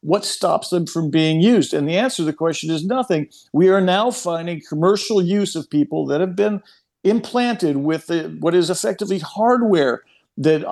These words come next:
operates to turn people into batteries, transducers, transistors, receivers, and transmitters.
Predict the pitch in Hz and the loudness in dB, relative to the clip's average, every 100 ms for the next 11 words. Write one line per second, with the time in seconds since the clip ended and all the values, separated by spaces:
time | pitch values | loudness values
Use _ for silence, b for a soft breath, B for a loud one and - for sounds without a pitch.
0 | - 160 185 226 220 202 190 - - - | -2 0 2 0 2 2 0 -2 -8 -8
1 | - 208 220 202 185 180 175 151 135 123 | -4 -4 -2 -2 -2 -2 -2 -4 -4 0
2 | 165 185 220 208 - 165 151 135 185 190 | 2 2 0 -4 -4 -4 -4 -2 -2 -2
3 | 214 180 - 175 151 165 180 214 202 160 | -4 -8 -4 -2 0 0 0 -2 -4 -4
4 | 135 - 190 208 226 165 135 190 196 196 | -4 2 2 4 2 -2 0 2 2 4
5 | 240 214 123 | 4 4 0